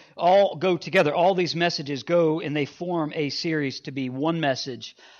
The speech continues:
Um, so if you have missed the first two weeks, it's cool. Um, we've put them online for you. You can catch up, um, whenever you have time to do so. Um, and they are there, um, at your disposal.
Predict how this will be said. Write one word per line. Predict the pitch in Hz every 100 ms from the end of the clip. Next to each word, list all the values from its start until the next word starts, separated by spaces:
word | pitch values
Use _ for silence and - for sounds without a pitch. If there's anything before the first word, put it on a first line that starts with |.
| _ -
Um, | 139 135 147
so | 156
if | 147 175
you | 175
have | 147 127 120
missed | 156 160 151 -
the | 135
first | - 139 -
two | 143
weeks, | 147 147 -
it's | 160 -
cool. | - 160 156 151 - _ -
Um, | 135 131
we've | 135 127
put | - 143
them | 135
online | 131 123 127 123
for | 117 135
you. | 127
You | 117
can | 123 110
catch | 131 -
up, | 123 120 _ _ _
um, | 131 120 107 -
whenever | 123 131 123 123 117 -
you | 131 117
have | 120 110
time | 127 113 104
to | 120
do | 120
so. | 107 127 107 _ _ _ _ -
Um, | 120 110 101 _ _ _ _ _ _ _ -
and | 120 113 113
they | 120 113 127
are | 123
there, | 117 117 113 - _ _ _ _ -
um, | 120 127
at | 127
your | 131 120
disposal. | - 143 117 107 110 107